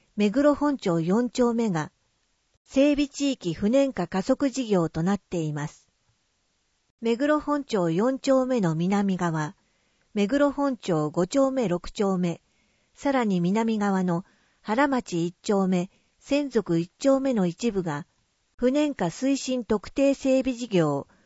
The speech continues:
不燃化特区制度になっています。原町一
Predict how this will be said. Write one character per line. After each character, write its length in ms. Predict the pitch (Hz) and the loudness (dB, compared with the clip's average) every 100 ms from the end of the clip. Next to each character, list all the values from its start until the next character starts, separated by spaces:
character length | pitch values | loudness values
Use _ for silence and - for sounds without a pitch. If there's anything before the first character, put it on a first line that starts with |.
| _ _ | _ _
不 160 | - 202 | -4 0
燃 220 | 269 277 | 2 0
化 120 | 269 | -2
特 220 | 269 262 - | 2 2 0
区 80 | - | -8
制 260 | - 269 233 | 0 2 2
度 120 | 175 | 0
に 120 | 165 | 0
な 120 | 190 | -2
っ 20 | |
て 220 | 196 - 170 | -4 -4 -4
い 120 | 151 | -4
ま 160 | 143 | -6
す。 200 | 147 - _ _ _ _ _ _ _ _ _ _ | -10 -14 _ _ _ _ _ _ _ _ _ _
原 240 | - 247 302 | -2 0 0
町 360 | 269 - 190 | -2 -4 -4
一 100 | 185 | -4